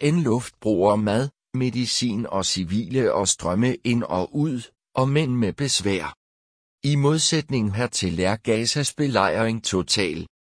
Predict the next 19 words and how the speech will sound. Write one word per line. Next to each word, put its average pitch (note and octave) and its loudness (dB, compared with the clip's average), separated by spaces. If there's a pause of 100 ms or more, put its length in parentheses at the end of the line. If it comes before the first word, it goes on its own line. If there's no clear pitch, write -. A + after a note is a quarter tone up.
(200)
Siden D3+ 0
to C#3+ -4
tusind F#2+ -2
og F2 2
syv E3 0
har A#2+ -2
Israel G#2+ 0
kontrolleret G2+ 0
alle C3 -2
grænser, B2+ 0 (220)
luftrum A#2 0
og F2+ 0
adgang F#2 0
til A#2+ 0
havet, F#2+ -2 (240)
nægtet F#2 -2
import A2 0
af F#2 -2
mad, F#2 2